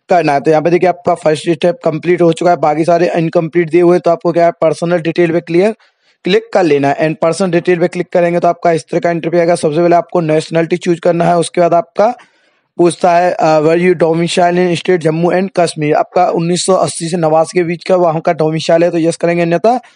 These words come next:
नो कर देंगे। उसके बाद आपको अपना कैटेगरी जो है सिलेक्ट कर लेना है, जनरल, ओबीसी, एससी, एसटी सिलेक्ट करने के बाद आपको स्क्रॉल नीचे कर लेना है। स्क्रॉल नीचे करने के बाद आपको दिखाई देगा, are you different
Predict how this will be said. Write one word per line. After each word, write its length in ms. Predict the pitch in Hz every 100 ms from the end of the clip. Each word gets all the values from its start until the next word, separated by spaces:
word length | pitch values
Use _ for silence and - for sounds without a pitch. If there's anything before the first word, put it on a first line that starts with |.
| _ _ _
नो 120 | 175 185
कर 160 | 156
देंगे। 140 | 165 170
उसके 180 | -
बाद 120 | 185 180
आपको 240 | 175 180
अपना 200 | 180 180
कैटेगरी 420 | 180 175 160 170
जो 120 | 175
है 60 | 180
सिलेक्ट 360 | - 170 170 -
कर 60 |
लेना 240 | 170 170 175
है, 60 |
जनरल, 340 | 165 160 165 175
ओबीसी, 400 | 170 170 - 170
एससी, 300 | 160 - 170
एसटी 280 | 165 -
सिलेक्ट 380 | 170 170 170 -
करने 240 | 170 165 170
के 80 |
बाद 200 | 170 170
आपको 440 | 170 165 - 220 233 _ _ _ _ 156
स्क्रॉल 340 | - 190 208
नीचे 300 | 175 175 165
कर 120 | 156
लेना 200 | 147 151
है। 160 | 160 165
स्क्रॉल 240 | - 185
नीचे 220 | 175 170
करने 220 | 175 170 175
के 60 |
बाद 100 | 175
आपको 220 | 175 -
दिखाई 280 | 170 160 175
देगा, 320 | 170 180 180 180 _ _ _ -
are 180 | 156 170
you 180 | 180 165
different 320 | - 175